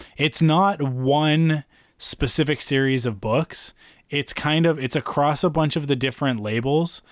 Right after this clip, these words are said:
uh, in sort of the young adult, um, um, novice reader sort of, uh, the, the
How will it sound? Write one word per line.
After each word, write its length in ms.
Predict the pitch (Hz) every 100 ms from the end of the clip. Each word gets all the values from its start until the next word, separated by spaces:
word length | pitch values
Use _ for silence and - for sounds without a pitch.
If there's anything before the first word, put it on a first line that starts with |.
| - - -
uh, 320 | 120 117 117
in 220 | 120 127
sort 260 | 113 143 127
of 200 | 120 110
the 160 | 117 110
young 720 | 110 120 120 120 120 123 135
adult, 800 | 120 117 117 113 113 117 - - -
um, 800 | 120 110 104 104 101 98 95 104 _ _ -
um, 400 | 113 110 101 101
novice 500 | 110 117 117 110 -
reader 540 | 110 110 117 120 120 - - - _ _ _ _ _ _ _ _
sort 640 | - - - - 147 120 117
of, 500 | 107 104 101 - - _ - 139
uh, 640 | 110 107 101 98 95 95
the, 500 | 120 170 131 131 117 113
the 220 | 123